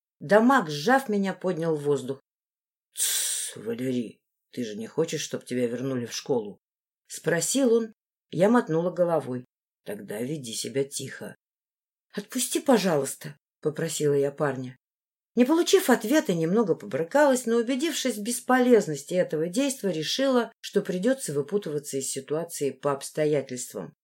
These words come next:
Дамаг поднял меня на руки и вынес из повозки наружу. Видимо, мы проходили через ярмарку в каком-то небольшом городке.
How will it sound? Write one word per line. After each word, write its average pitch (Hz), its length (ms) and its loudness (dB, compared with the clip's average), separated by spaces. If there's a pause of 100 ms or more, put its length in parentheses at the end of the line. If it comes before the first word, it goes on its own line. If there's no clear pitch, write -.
(560)
Дамаг 220 600 4
поднял 196 380 6
меня 170 280 -2
на 233 200 4
руки 247 260 2
и 190 60 4
вынес 226 360 0
из 196 100 -10
повозки 165 500 -2
наружу. 139 560 -4 (560)
Видимо, 226 420 4
мы 196 160 2
проходили 202 540 4
через 208 340 2
ярмарку 196 520 2
в - 40 -20
каком-то 160 440 -4
небольшом 170 480 -2
городке. 190 600 -2